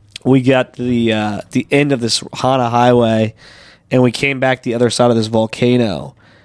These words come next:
And it was literally, like, a lot of the scenes on this highway are from Jurassic Park. Like, the, you know that very, like, one of the Jurassic Parks where they're flying on the helicopter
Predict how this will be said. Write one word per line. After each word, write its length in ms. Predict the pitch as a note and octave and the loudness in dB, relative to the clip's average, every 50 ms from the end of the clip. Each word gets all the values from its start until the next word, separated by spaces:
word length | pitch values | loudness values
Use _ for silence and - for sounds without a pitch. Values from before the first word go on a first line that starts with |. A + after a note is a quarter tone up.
| _ _ _ _ - | _ _ _ _ 0
And 140 | C3 C3+ | 2 2
it 40 | C#3+ | 4
was 200 | C#3 C#3 B2+ B2 | 2 2 2 0
literally, 340 | C#3+ D#3+ F3 E3+ E3 D#3 C#3+ | 0 0 2 2 4 4 4
like, 220 | B2+ B2 - - - _ _ _ - | 2 2 0 -4 -20 _ _ _ 0
a 40 | C3+ | 2
lot 180 | C3 C3+ D3 D3+ | 2 2 2 0
of 60 | C#3+ | 0
the 80 | C#3 | -2
scenes 580 | - - - C#3+ D3 C#3+ C#3+ C3+ A#2+ A2+ G#2+ - | -2 -2 -2 -2 -2 0 0 0 -2 -2 -4 -4
on 180 | - B2+ B2+ B2+ | -2 0 0 0
this 160 | B2+ A#2+ - - | 0 -2 -2 -2
highway 360 | B2 B2 C3 B2+ B2 A#2 A2+ | 0 2 2 2 2 0 -2
are 80 | A2 | -4
from 200 | A2 - A#2+ A#2 | -4 -4 -2 -2
Jurassic 500 | A2 G#2+ A2 A#2 A#2 A#2+ A#2 - - - | 0 -2 0 0 0 -2 -2 -4 -6 -8
Park. 380 | - - A#2+ A2+ A#2+ B2+ - - | -8 -2 0 2 2 2 0 0
Like, 160 | B2 A#2 A2+ | -2 -2 -2
the, 260 | - A#2 A2 A2 B2+ - - - - - - - - | -4 -6 -6 -8 -10 -14 -18 -20 -20 -20 -14 -6 0
you 80 | E3 | 0
know 140 | F3 F#3 F#3+ | 2 2 2
that 160 | F3+ D#3+ C3 | 2 0 -2
very, 300 | B2+ C#3 C#3+ D3+ D#3+ D3 | 0 0 2 2 2 2
like, 140 | B2 C3 A#2+ | 0 -2 -2
one 140 | B2 C#3 C#3+ | 0 2 2
of 220 | C#3 C3 B2 G2 | 4 4 2 0
the 60 | B2 | 0
Jurassic 320 | B2 C3 C3 B2+ B2+ B2+ A#2+ | 0 2 2 2 2 0 -2
Parks 280 | - B2+ C3 C3 - | 0 0 0 0 0
where 40 | B2+ | -2
they're 80 | A#2+ A#2 | -4 -2
flying 380 | - - C3 B2+ B2+ B2+ B2+ | 0 0 0 2 2 4 2
on 80 | B2+ B2 | 2 2
the 80 | A#2+ A#2 | 2 2
helicopter 720 | B2 B2 C3 B2+ - C3 C3 C3 - D3+ D3 D3 D3 C#3+ | 2 0 0 0 0 -2 -2 0 0 0 0 0 0 -2